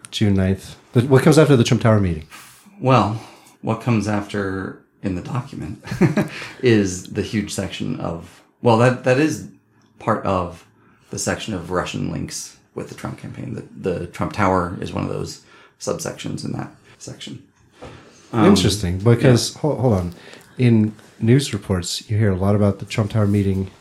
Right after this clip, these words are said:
Speaker 1: You hear a lot about social media.
Speaker 2: Mm-hmm.
Speaker 1: But the actual links between Trump campaign and Russia, you're saying that's the biggest part of the Mueller report,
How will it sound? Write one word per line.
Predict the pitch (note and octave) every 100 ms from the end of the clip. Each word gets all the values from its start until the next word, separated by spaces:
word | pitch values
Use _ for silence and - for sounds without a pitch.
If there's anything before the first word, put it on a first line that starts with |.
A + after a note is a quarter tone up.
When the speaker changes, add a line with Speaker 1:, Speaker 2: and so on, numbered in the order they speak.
| -
Speaker 1:
You |
hear | F#2+
a | G#2
lot | G2 F#2+
about | F#2 F2 E2+ _ _ -
social | B2+ A2 G2+
media. | G#2 G2 F2+ - -
Speaker 2:
Mm-hmm. | G#2 G2+
Speaker 1:
But | G#2 A#2
the | A#2
actual | G#2 A2 - G#2
links | F#2 G#2 - - - _ -
between | A#2 - G#2+ G2 F#2+ - _
Trump | - - B2+ G#2+
campaign | A2+ G2+ A2+
and | G2+
Russia, | G2+ G#2+ C#3 D3+ - - -
you're | -
saying | G#2+ A#2 G#2+
that's | G2+ G2+
the | -
biggest | F#2 G2+ G2+ -
part | F#2+ F#2 -
of | G2+ F2 F2 - _ -
the | E2+ D#2+ F2 _ _
Mueller | - A2+ G2+
report, | F#2+ - F#2 -